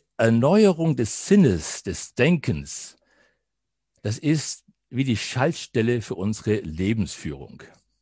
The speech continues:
Da werden die Weichen gestellt für unser Verhalten. Und ich möchte diese fortlaufende Erneuerung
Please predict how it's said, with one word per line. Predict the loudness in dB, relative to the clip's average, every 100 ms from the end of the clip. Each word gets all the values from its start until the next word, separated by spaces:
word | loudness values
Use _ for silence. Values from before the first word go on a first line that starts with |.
| _ _ _ _ _ _ _ _ _ _ _ _ _ _ _
Da | -4 -2 0
werden | 2 2 2 0
die | 0 -2
Weichen | -2 -2 -2 -6
gestellt | -6 -6 -4 -4 -2 -4
für | -8
unser | -8 -8
Verhalten. | -8 -8 -10 -12 -16 -20 _ _ _ _ _ _ _ _ _ _ _ _ _ _ _ _ _ _ _ _ _ _ _
Und | 0
ich | 0 2
möchte | 0 0 -4
diese | -2 0 2 0 -8
fortlaufende | -6 -4 -4 -2 -2 -2 -2 -4 -4 -6 -2
Erneuerung | 0 2 0 -2 -2 -2 -2 -4 -4